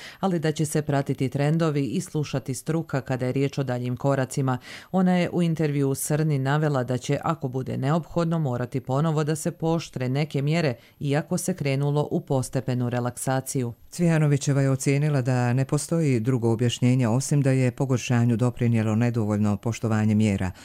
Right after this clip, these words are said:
Speaker 2: Što se tiče komentara o navodnom kolapsu zdravstvenog sistema, Cvijanovićeva je navela da joj djeluje da besposleni nastoje da kritikuju one koji su prezaposleni.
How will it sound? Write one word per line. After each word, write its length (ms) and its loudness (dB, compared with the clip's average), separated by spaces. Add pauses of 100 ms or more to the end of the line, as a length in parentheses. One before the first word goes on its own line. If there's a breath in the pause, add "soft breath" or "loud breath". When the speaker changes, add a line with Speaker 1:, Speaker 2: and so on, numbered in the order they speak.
(220 loud breath)
Speaker 2:
Što 200 -2
se 140 0
tiče 420 2
komentara 640 0
o 100 0
navodnom 540 0
kolapsu 460 -2
zdravstvenog 840 -2
sistema, 520 -2
Cvijanovićeva 800 -2
je 80 0
navela 380 0 (380 loud breath)
da 120 -2
joj 140 2
djeluje 400 2
da 320 0
besposleni 600 0
nastoje 500 0
da 100 -2
kritikuju 580 -2
one 280 0 (240 loud breath)
koji 200 0
su 240 -4
prezaposleni. 960 -4